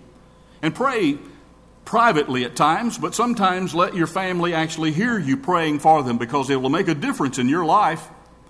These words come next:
and it'll make a difference in their lives as well. And I just want you to know, as David leads us in this song of invitation in just a moment, that if we can pray for you today,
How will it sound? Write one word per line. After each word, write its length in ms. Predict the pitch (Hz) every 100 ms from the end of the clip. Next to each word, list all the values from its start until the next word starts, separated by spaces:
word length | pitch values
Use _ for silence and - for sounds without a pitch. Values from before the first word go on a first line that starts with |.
| - - - - - - -
and 160 | 120 123
it'll 160 | 160 151
make 180 | 156
a 60 | 147
difference 340 | 147 160 139
in 80 | 147
their 140 | 135 135
lives 320 | 135 131 131
as 120 | 131
well. 240 | 113 92 - - - - _ - - - - - -
And 100 | 135
I 80 | 147
just 200 | 151 170
want 200 | 180 175
you 60 | 165
to 80 |
know, 240 | 151 160 160
as 80 | 143
David 260 | 156 143
leads 300 | 139 165 143
us 140 | 139 135
in 80 |
this 140 | 127 127
song 280 | 143 143 131
of 160 | 120 - - -
invitation 600 | 151 139 156 147 147 135
in 120 | 120
just 220 | 127 131
a 40 |
moment, 380 | 127 131 143 120
that 100 | 117
if 100 | 117
we 140 | 131 190
can 160 | 165
pray 240 | 135 165 165
for 160 | 160
you 200 | 147 147
today, 480 | 131 127 143 143 151